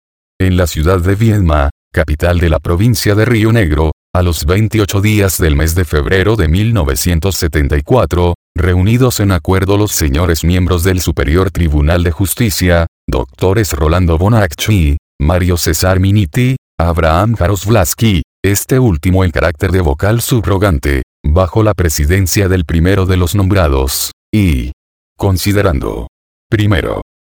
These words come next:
que por ex T número mil noventa y cinco setenta y tres, caratulado, P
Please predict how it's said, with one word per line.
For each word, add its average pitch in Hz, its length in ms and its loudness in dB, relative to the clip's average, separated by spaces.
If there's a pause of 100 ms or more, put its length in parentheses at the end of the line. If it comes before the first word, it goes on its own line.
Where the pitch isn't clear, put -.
(180)
que 90 140 0
por 107 200 2
ex 92 420 0
T 78 300 0 (420)
número 101 420 2
mil 110 300 2
noventa 98 380 0
y 87 60 0
cinco 107 440 -2
setenta 85 460 0
y 107 60 0
tres, 90 460 0 (220)
caratulado, 80 800 0 (240)
P 90 380 0